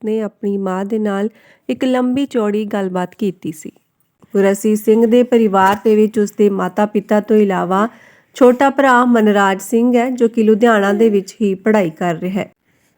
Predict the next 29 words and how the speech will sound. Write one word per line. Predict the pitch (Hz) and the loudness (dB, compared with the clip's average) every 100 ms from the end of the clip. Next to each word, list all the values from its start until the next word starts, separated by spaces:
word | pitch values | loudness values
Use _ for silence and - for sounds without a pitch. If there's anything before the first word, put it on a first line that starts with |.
| - | -4
ਗੁਰਅਸੀਸ | 214 226 240 262 254 | 2 4 4 0 0
ਦਾ | 254 277 | 0 0
ਪਰਿਵਾਰ | 285 269 254 247 269 | 0 0 0 0 -2
ਚੰਡੀਗੜ੍ਹ | 269 233 220 226 247 | 0 0 2 2 2
ਰੋਡ | 226 214 | 4 4
ਵਿਖੇ | 220 226 220 254 | 4 0 0 2
ਰਹਿੰਦਾ | 233 226 226 | 2 2 2
ਹੈ | 247 | 0
ਤੇ | 247 254 | 2 2
ਬੇਟੇ | 214 202 196 233 | 4 2 2 2
ਦੇ | 226 226 | 4 4
ਇਸ | 214 | 2
ਤਰ੍ਹਾਂ | - 214 220 | 0 0 2
ਜਾਣ | 214 214 202 202 | 2 0 0 0
ਮਗਰੋਂ | 196 185 196 214 | -2 0 0 2
ਉਹਨਾਂ | 220 202 | 2 0
ਦਾ | 190 190 190 | 0 0 -2
ਰੋ | 190 202 220 | 0 2 4
ਰੋ | 220 | 2
ਕੇ | 185 - 190 | 0 0 0
ਬੁਰਾ | 185 190 165 165 | 0 0 -2 -6
ਹਾਲ | 175 170 | -6 -4
ਹੈ। | 165 - - - - | -4 -10 -20 -20 -8
ਸਦਮੇ | - 220 220 240 | -2 0 4 4
ਦੇ | 247 247 | 4 4
ਵਿੱਚ | 247 240 | 2 0
ਜਾਣ | 226 214 202 208 | -2 0 0 0
ਦੇ | 226 226 | 0 0
ਕਾਰਨ | 226 196 196 214 233 | 0 0 0 0 0